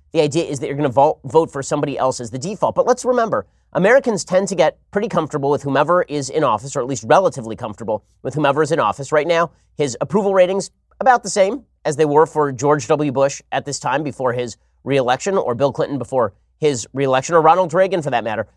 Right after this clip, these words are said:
before his re-election. So this idea that he is wildly out of tune with prior winners is simply nonsense. In fact, the only president who had really high re-elect numbers at this point was George H W Bush, who then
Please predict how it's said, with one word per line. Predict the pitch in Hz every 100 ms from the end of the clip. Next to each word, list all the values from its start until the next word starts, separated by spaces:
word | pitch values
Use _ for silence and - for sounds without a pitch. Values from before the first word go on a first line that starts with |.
| -
before | 139 156 151
his | 190 208 - -
re-election. | 131 110 104 - 117
So | 131
this | 117
idea | 151 139 180
that | 135 110
he | 127
is | 107
wildly | 113 135 160 151 139
out | 123 131
of | 117
tune | - 139 139 _ _
with | 131 131
prior | - 131 143
winners | 131 139 151 - _ -
is | 143
simply | - 196 - 127 104 _ -
nonsense. | 151 196 185 120 107 - _ -
In | 196
fact, | 170 156 -
the | 156
only | 175 156
president | 147 131 139 131
who |
had | 120
really | 117 151 131
high | 120 139 135 117 _
re-elect | 123 135 123 -
numbers | 135 120 113
at | 107
this | 117
point | - 131 - _ -
was | 123
George | 147 131
H | 175 196
W | - 120 117
Bush, | 120 - _ -
who |
then | 139 135